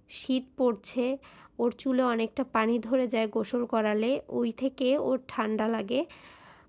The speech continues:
ওর ঠান্ডারও সমস্যা হয়ে গেছে। তো তার জন্যই আজকে কাটাতে নিয়ে এসেছি।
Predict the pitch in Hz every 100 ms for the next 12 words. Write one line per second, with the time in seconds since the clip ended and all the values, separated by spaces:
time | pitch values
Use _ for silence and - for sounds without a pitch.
0 | - 247 254 - _ - - 240 226 240
1 | 277 269 262 233 233 277 233 240 202 208
2 | 202 262 370 - - 269 269 269 262 294
3 | 277 294 294 220 220 - - 254 269 262
4 | 220 240 233 269 247 226 220 220 233 226
5 | 294